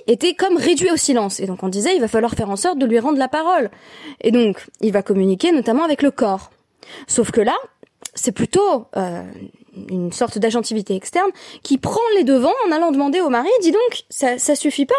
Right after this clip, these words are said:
un peu ce mariage ? Tu voudrais pas qu'on écrive un guet pour ta femme ? » Et lui, très mollement, Ve'amar lahen, euh, Ktubu. Il dit, « Oui, oui, écrivez-le, écrivez-le. »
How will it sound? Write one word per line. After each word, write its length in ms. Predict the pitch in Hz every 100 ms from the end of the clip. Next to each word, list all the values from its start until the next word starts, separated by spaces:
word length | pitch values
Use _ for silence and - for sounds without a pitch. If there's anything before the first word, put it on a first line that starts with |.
| 453
un 40 |
peu 80 | 440 480
ce 120 | 403
mariage ? 220 | 339 330 427 523 415 _ - - -
Tu 100 | 269
voudrais 260 | 285 302
pas 100 | 302 554
qu'on 160 | 453 359
écrive 240 | - 339
un 100 | 330
guet 140 | 330 370
pour 140 | 277
ta 140 | 240 220
femme ? » 160 | 320 587 269 - _ _ _ _
Et 100 | -
lui, 220 | 339 202 254
très 180 | - 320
mollement, 360 | 233 185 185 - - -
Ve'amar 340 | 294 311 240
lahen, 280 | 190 190 - - _ _ - - _ _ _ _ _ - -
euh, 220 | 277 269 -
Ktubu. 380 | - - 392 277 - _ _ _ _ _ _ _ _ _ _ -
Il 60 | 233
dit, « 120 | 226
Oui, 100 | 240
oui, 160 | 240 254
écrivez-le, 440 | 240 - 226 190
écrivez-le. » 360 | 196 - 185 -